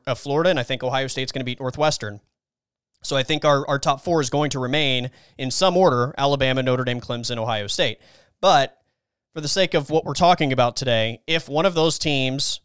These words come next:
again, Clemson or, or Ohio State, loses this Saturday and Oklahoma beats number seven Iowa State, they're gonna gain a ton of momentum, and there's gonna be an argument as to whether you put A and M or Oklahoma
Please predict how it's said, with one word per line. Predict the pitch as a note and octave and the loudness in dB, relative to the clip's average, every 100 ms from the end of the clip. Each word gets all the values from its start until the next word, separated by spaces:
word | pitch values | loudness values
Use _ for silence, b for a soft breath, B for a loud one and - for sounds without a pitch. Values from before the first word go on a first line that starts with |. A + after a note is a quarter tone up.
| _ _ | _ _
again, | A2+ B2 C3+ B2 C3 - | -8 -2 0 0 -2 -6
Clemson | - D#3 E3 D#3+ | -2 0 0 0
or, | C#3 C3 D3 - | 2 2 0 -2
or | C#3 C3 | -2 0
Ohio | B2+ B2+ D3 | 0 0 -2
State, | C3+ D3 B2+ | -2 -4 -4
loses | B2 D#3+ D#3 A#2 A2+ - | -4 -4 -2 -4 -6 -8
this | - B2+ - | -8 -6 -4
Saturday | A#2+ A2+ G#2+ G#2 G2 G#2+ | -2 -2 -2 -4 -6 -6
and | B2 | -4
Oklahoma | D#3 D3 C#3+ D#3 A#2+ A2 - b b b b _ _ _ | -2 0 0 2 2 -2 -4 b b b b _ _ _
beats | C#3+ D3+ - - - _ _ _ _ _ _ _ _ C#3 | -4 -2 -2 -6 -8 _ _ _ _ _ _ _ _ -2
number | C#3+ D#3+ | 0 0
seven | D3 D#3+ D#3 C#3 | 0 2 2 0
Iowa | C#3 D#3 C#3+ A#2+ | 0 0 0 -4
State, | - F#3 B2+ C3+ - _ _ _ _ _ _ | 0 0 0 -4 -12 _ _ _ _ _ _
they're | C#3+ | -2
gonna | E3 F#3+ | 2 2
gain | C#3+ D3 D3+ A#2+ | 0 0 0 0
a | |
ton | - - F3 | -4 -2 0
of | E3 | 2
momentum, | D#3+ C#3 C3 B2 B2 | 2 2 0 -2 -4
and | C3 | -6
there's | B2 A#2 | -6 -4
gonna | D#3 F#3 | 0 0
be | D#3 E3+ | 0 0
an | C3+ | 2
argument | D#3 C#3 A2+ A2 A2+ | 2 2 -4 -4 -6
as | C3 B2+ - | -6 -6 -6
to | C3 | -2
whether | C3 C#3+ | 0 2
you | C3+ B2+ | 0 -2
put | - C#3+ | -2 -2
A | C3+ C#3+ | 0 0
and | C3+ | 0
M | B2+ | 0
or | A#2+ | 0
Oklahoma | B2+ - A#2 D3 C3+ G#2+ | -2 -4 -6 -4 -4 -6